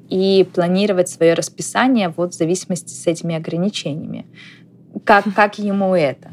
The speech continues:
Speaker 1: Да? То есть это тоже такой важный вопрос.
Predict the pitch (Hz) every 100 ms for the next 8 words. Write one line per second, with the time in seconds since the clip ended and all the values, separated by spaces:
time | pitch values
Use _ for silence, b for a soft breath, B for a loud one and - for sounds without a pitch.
0 | - - 190 220 190 185 - - 151 -
1 | 160 - 196 160 156 - 139 170 165 185
2 | 170 214 - 151 -